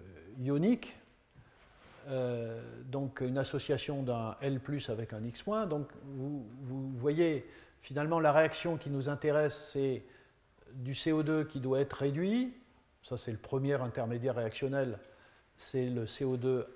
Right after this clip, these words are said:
réduit à un électron. Comme vous le voyez, c'est un potentiel qui est extrêmement bas, donc c'est extrêmement difficile à faire. <clears throat>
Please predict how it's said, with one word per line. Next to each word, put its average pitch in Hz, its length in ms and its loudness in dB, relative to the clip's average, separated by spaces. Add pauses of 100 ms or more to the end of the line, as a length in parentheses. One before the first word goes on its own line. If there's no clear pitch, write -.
(120)
réduit 131 320 0
à 127 60 0
un 131 100 -2
électron. 131 440 -2
Comme 123 200 -4
vous 123 100 -2
le 123 60 -2
voyez, 131 280 2
c'est - 140 -8
un 104 80 -6
potentiel 151 540 0
qui - 100 -6
est - 140 -4
extrêmement 165 640 2
bas, 151 300 8
donc 107 220 -6
c'est - 340 -8
extrêmement 147 420 -2
difficile 123 440 -4
à 120 80 -2
faire. 196 300 0 (1200)
<clears throat> 196 80 8